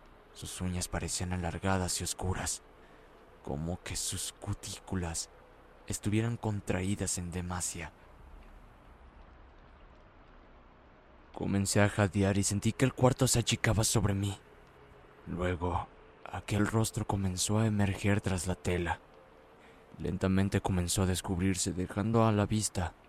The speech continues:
su horrible rostro pálido de pómulos prominentes, de ojos enormes, ojerosos y oscuros como el abismo.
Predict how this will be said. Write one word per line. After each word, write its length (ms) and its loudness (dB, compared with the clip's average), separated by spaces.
su 260 -4
horrible 460 4
rostro 500 2
pálido 580 2
de 160 -2
pómulos 680 2
prominentes, 920 -2
de 220 0
ojos 340 2
enormes, 720 2
ojerosos 760 2
y 80 2
oscuros 520 2
como 220 0
el 80 0
abismo. 520 0